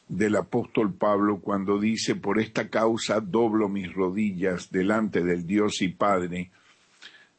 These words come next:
de nuestro Señor Jesucristo, de quien toma nombre toda la familia, eh, de la fe en los cielos y en la tierra". No sé si en alguna parte, quizás Efesios estaría.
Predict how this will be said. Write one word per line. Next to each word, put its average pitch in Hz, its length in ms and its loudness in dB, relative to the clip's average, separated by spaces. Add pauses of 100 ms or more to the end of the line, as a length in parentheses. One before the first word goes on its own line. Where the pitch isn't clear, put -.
de 90 120 -2
nuestro 101 400 -2
Señor 104 460 0
Jesucristo, 101 800 -2
de 95 180 -2
quien 113 300 2
toma 127 400 2
nombre 113 380 2
toda 127 340 2
la 113 140 2
familia, 101 840 0 (800)
eh, 101 260 2
de 98 280 0
la 92 160 0
fe 110 680 2
en 95 280 0
los 87 420 0
cielos 117 480 2
y 98 140 0
en 90 120 -2
la 87 200 -2
tierra". 90 500 0
No 95 200 -4
sé 101 240 -2
si 95 340 -4 (540)
en 95 200 0
alguna 98 540 2
parte, 98 1040 0 (200)
quizás 92 540 0
Efesios 120 840 0
estaría. 123 720 0